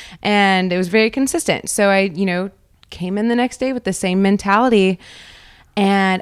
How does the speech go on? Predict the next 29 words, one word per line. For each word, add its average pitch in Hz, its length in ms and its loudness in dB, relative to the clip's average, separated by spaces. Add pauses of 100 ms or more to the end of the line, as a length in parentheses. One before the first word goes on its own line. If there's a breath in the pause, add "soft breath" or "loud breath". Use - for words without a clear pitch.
I 262 120 -2
didn't 381 180 0
feel 277 220 0
nervous, 233 760 0 (960)
but 240 180 2
I 269 120 2
could 226 200 -2 (120)
tell 262 460 2
that - 300 -2
there 226 160 2
was 226 180 0
just - 320 -4
something 196 640 -2 (160)
off. - 440 -8 (100)
And 208 320 0 (260 loud breath)
I 254 100 0
don't 311 140 0
know 294 160 0
if - 160 -10
distance 226 420 -6
runners 220 520 0
have 196 480 0
this, 170 320 0
but 185 160 0
it's, - 360 -4 (1000 loud breath)
it's 214 260 0
like 214 320 0 (400)
almost 277 380 2
my, 262 120 2